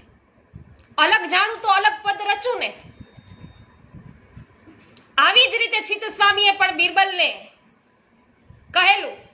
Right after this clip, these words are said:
કે મને તો શ્રી ઠાકોરજી અને શ્રી ગુસાઈજી એક જ સ્વરૂપ છે એવો અનુભવ છે. તેથી મેં ગાયું કે "ચિત્ત સ્વામી ગિરિધર શ્રી વિઠ્ઠલ એહી તેહી તેહી એહી કછું ન સંદેહ."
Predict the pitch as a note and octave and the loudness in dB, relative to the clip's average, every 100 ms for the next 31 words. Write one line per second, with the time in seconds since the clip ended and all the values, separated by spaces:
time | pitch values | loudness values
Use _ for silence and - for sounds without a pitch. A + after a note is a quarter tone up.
0 | _ _ _ _ _ _ _ - _ _ | _ _ _ _ _ _ _ -20 _ _
1 | _ _ _ G#4 E4+ F4 A#4 B4+ B4+ - | _ _ _ 0 2 2 2 0 -6 -4
2 | A#4+ G4 G4+ A#4 A4 A4 G#4 G#4+ G#4 G4+ | 0 2 2 -4 -2 0 0 -4 -10 -8
3 | G4 G#4+ G#4 G4+ G4+ F#4+ G4 C#5 C5+ - | -4 0 0 0 0 0 0 -2 -4 -6
4 | F#4+ G4 G4 F4 - - E4+ - - - | 0 0 0 -8 -6 0 0 0 -12 -20
5 | _ - _ _ _ - G4 G#4+ F#4 G4+ | _ -20 _ _ _ 0 2 4 2 -2
6 | D4 E4 C#4 - F4+ - - _ _ _ | -2 -2 -2 -4 -6 -6 -16 _ _ _
7 | _ - F4+ G4+ - A4 G#4 F4+ F4+ F#4+ | _ 2 2 4 2 4 0 2 0 0
8 | D#4+ C4+ - F4 A#4+ G#4 G#4+ F#4+ F#4+ F#4+ | -8 -12 -2 0 0 -4 -2 2 2 2
9 | F4+ E4+ F4+ F#4 F4 F4 D#4+ D#4+ D#4 F4+ | 0 0 -2 2 2 2 0 -4 -6 -6
10 | - F4 D#4 D4+ G4 G#4+ A#4+ G#4+ F#4 F#4+ | 0 0 0 2 2 2 -2 0 0 0
11 | D#4 F4 E4+ G#4+ F4+ E4+ D4 E4 F4 G#4+ | -4 0 2 2 0 0 -4 -4 -2 -2
12 | A4+ E4+ D4+ D4 C4 B3+ C#4+ G#3+ G3 | 0 0 -2 -4 -6 2 2 2 -8